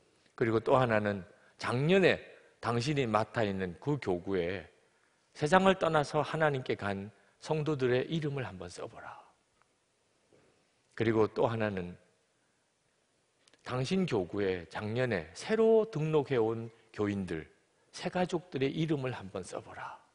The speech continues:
그리고 다 제출을 받았습니다. 보니까 빈칸이 너무 많아요. 목사님과 그 장로님, 부목사님과 전도사님들이 다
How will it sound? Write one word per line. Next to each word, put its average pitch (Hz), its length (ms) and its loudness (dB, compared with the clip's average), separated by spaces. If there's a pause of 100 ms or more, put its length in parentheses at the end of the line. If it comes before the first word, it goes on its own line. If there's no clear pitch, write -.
(1500)
그리고 104 460 -2
다 90 220 -4
제출을 90 400 -6
받았습니다. - 540 -12 (1300)
보니까 92 640 0 (840)
빈칸이 110 500 -4
너무 92 280 -8
많아요. - 360 -12 (1900)
목사님과 101 760 2 (460)
그 113 480 2
장로님, 110 460 -2 (720)
부목사님과 104 640 -2
전도사님들이 98 760 -4
다 - 100 -14